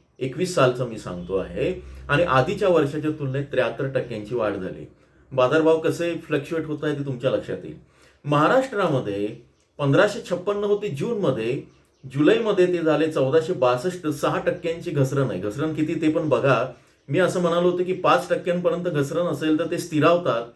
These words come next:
स्थिर आहे, फार घसरलेलं असं समजत नाही. पाच टक्क्यापेक्षा जर घसरण वाढलेली असेल, इथे फक्त एक टक्क्यांनी वाढलेली आहे. या सगळ्या याच्यातनं,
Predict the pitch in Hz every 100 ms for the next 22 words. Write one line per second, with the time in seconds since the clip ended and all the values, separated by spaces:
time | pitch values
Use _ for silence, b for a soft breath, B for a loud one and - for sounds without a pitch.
0 | b b _ - 190 175 131 131 139 143
1 | 131 135 139 143 143 127 151 147 131 131
2 | 262 107 101 131 b b _ 160 202 202
3 | 185 185 185 - 180 180 151 135 139 160
4 | 160 120 107 101 170 175 131 123 110 135
5 | b b b - 139 196 190 185 151 190
6 | 190 175 175 165 160 131 117 117 107 101
7 | 85 87 165 - b b b 123 151 170
8 | 156 160 147 156 151 156